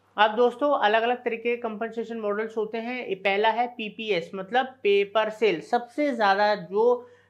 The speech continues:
कंपनसेशन मॉडल हर मर्चेंट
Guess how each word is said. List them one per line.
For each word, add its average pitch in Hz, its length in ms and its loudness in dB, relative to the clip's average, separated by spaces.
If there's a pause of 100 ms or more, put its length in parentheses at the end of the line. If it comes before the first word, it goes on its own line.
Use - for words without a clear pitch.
(100)
कंपनसेशन 208 720 -4
मॉडल 190 380 0
हर 196 240 -2 (240)
मर्चेंट 180 640 -2